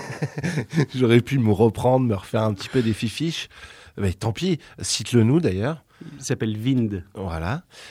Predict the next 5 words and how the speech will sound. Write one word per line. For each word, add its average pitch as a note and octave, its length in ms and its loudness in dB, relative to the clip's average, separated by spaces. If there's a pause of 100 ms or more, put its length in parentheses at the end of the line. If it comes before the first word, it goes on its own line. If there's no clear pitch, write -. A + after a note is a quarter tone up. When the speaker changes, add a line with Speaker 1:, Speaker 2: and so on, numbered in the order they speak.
(180)
Speaker 1:
Euh, F2 440 0
très, - 320 -2
très, C3+ 360 -2
euh, F#2+ 400 0 (1500)
atmosphérique, A2 800 -2